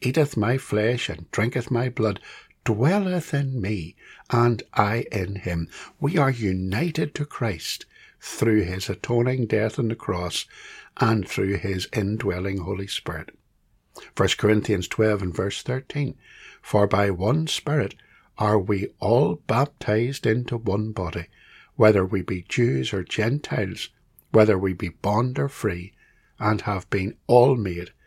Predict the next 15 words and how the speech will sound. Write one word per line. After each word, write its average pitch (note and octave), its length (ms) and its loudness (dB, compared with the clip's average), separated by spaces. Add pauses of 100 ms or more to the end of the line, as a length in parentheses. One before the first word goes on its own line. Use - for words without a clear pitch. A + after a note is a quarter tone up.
(120)
to G2+ 120 -8
drink - 440 -6
into F#2+ 280 -4
one G2 280 -6
Spirit." - 420 -8 (840)
We G2 180 4
are, F#2+ 300 2
says - 320 -2
the - 80 -2
Catechist, G2 600 -4 (400)
"flesh D3 640 2
of C3+ 240 2
his B2+ 260 -4
flesh F2+ 560 -6 (340)
and G#2 260 0